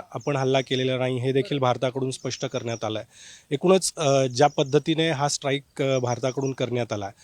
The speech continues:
पाकिस्तानकडून, अ, याचे कशा पद्धतीने, अ,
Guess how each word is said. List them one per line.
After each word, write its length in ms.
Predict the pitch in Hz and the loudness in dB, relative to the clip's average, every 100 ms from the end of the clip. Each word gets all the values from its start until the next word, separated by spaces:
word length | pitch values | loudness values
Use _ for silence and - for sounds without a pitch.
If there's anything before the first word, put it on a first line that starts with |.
| - - _ _ - | -20 -20 _ _ -4
पाकिस्तानकडून, 1300 | 233 - 170 - - 170 180 180 170 165 175 180 - | -2 0 -2 0 4 4 4 2 2 2 2 0 -4
अ, 320 | 147 139 135 | -4 -2 0
याचे 340 | 131 135 131 151 - | 2 0 0 -4 -2
कशा 180 | 156 175 | 0 2
पद्धतीने, 680 | 165 156 143 147 147 143 139 | 0 2 0 0 -2 -4 -4
अ, 180 | - | -6